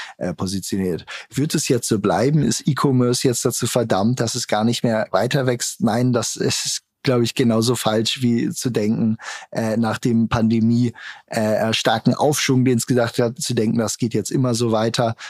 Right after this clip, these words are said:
Ne, wir werden jetzt da einfach ein bisschen Konsolidierung sehen. Wir sehen allgemein ja auch so ein bisschen Konsumentenängste aufgrund von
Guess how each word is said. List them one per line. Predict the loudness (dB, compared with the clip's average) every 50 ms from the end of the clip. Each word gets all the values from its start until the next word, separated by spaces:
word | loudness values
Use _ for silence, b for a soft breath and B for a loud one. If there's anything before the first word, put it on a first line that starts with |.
| B B
Ne, | 0 0 2
wir | 2 2
werden | 4 4 4 4
jetzt | 2 2 2 0
da | 0
einfach | 0 0 0 2 2
ein | 2
bisschen | 2 0 0 0 0 0
Konsolidierung | 0 0 2 2 0 0 0 0 0 0 0 0 0 0
sehen. | 0 0 0 0 0 0
Wir | 0 0
sehen | 0 0 0 0 -2 -2
allgemein | -2 0 0 2 2 2 2 2 2 2 2 2
ja | 2 2
auch | 2 0 0 0
so | 0 2
ein | 2
bisschen | 2 2 0 0 0 2 2 0 B B B B B B
Konsumentenängste | -4 -2 0 0 2 2 2 2 4 4 2 2 0 0 0 0 -2 -4 -4 -2 -2 0 0 0 -2 -2 -2 -2 0 0 0
aufgrund | 0 0 -2 -2 -2 0 2 2 0 0
von | -2 -2 0 2 0 0